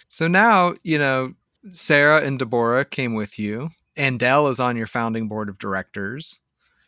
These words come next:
Daniel, who you mentioned, your neighbor that has volunteered and donated, you know, all of your people are still right there with you, right? Now you're in a place where you're creating together with families. Talk about the vision.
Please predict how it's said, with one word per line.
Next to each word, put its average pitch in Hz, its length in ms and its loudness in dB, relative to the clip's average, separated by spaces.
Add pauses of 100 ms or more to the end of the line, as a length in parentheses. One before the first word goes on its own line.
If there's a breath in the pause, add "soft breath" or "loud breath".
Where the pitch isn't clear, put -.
(180)
Daniel, 151 500 4
who 143 120 -2
you 127 200 2
mentioned, 117 380 -4
your 113 80 -4
neighbor 113 340 0
that 110 240 -6 (140)
has 120 240 -8
volunteered 117 640 -2
and 107 100 -4
donated, 110 640 -4 (380 soft breath)
you 143 120 -2
know, 143 180 2
all 185 260 6
of 180 140 2
your 147 140 2
people 123 640 0 (120)
are 135 80 0
still 135 260 0
right 117 240 -2
there 113 160 -2
with 104 220 -8
you, 101 180 -18 (200)
right? 120 280 -6 (320 soft breath)
Now 160 380 4
you're 147 220 2
in 135 80 0
a 123 40 -2
place 127 360 -2
where 131 100 0
you're 123 80 0
creating 113 840 -6 (140)
together 117 320 -4
with 107 100 -6
families. 98 680 -8 (560)
Talk 131 240 -4
about 147 480 2
the 131 100 -6
vision. 117 640 0